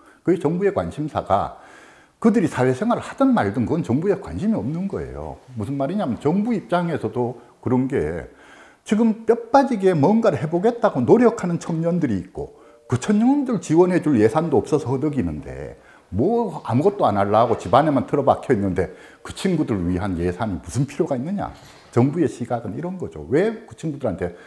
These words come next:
돈을 낭비해야 되느냐, 이런 시각이죠. 그래서 정부는 관심 없습니다 이야기예요.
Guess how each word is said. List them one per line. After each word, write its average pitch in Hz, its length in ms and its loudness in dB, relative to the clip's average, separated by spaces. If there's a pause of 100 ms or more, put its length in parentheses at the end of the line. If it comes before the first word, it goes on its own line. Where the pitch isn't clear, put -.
(200)
돈을 110 280 0
낭비해야 87 440 -6
되느냐, 80 260 -10
이런 135 240 -8
시각이죠. 113 840 -16
그래서 123 400 -2 (480)
정부는 160 520 0
관심 82 360 -12
없습니다 87 460 -10
이야기예요. 65 400 -20